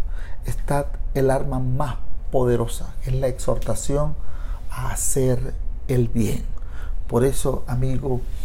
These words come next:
amado amigo querido, lucha por tu familia, lucha por tu sociedad. No dejes que tu familia se convierta en un ambiente y en un caldo de cultivo de antivalores, sino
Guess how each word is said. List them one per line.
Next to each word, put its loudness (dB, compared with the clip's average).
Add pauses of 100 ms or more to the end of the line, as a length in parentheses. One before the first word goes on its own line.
(260)
amado 4
amigo 0
querido, 4 (800)
lucha 0 (720)
por 4
tu 2
familia, 2
lucha 2 (160)
por -4
tu 0
sociedad. -2 (720)
No 2
dejes 0
que -2
tu -2
familia 0
se 0
convierta -2 (600)
en -2
un -4
ambiente -2 (460)
y -2
en 2
un -2
caldo -4
de -2
cultivo -2
de 2
antivalores, -2 (260)
sino -2